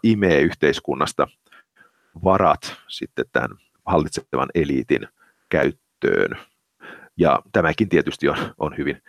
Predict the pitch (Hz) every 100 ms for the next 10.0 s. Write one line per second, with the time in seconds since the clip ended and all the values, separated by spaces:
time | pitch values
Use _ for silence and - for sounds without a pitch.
0 | - - - _ 78 71 67 - 69 -
1 | 65 64 76 - - 80 - 50 50 57
2 | - _ _ _ _ _ - _ - -
3 | - 80 78 71 73 113 95 - 87 78
4 | 78 87 82 95 90 - - 92 - 107
5 | 110 87 78 82 78 71 - - - _
6 | 92 - - 92 76 85 113 110 85 85
7 | - 98 98 104 107 107 - _ _ -
8 | - - _ _ _ _ _ 135 135 101
9 | - 85 67 67 64 - - - - -